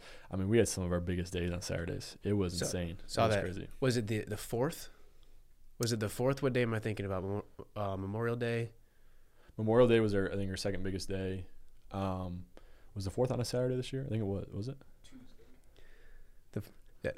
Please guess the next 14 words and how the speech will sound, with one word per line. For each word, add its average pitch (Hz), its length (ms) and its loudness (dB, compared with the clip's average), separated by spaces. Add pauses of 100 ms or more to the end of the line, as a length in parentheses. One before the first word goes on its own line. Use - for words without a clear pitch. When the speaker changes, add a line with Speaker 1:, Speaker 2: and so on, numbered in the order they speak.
(160)
Speaker 2:
appreciate 101 340 0
you, - 80 -8
Fredo. 85 220 8 (240)
<laughs> - 160 -8
The 147 100 2
fourth 123 160 4
of 110 60 0
July 104 220 4
was 107 120 2
on 101 60 2
a 101 80 0
Tuesday. 110 420 -2 (200)
<laughs> - 200 0
Speaker 1:
Um, 98 600 6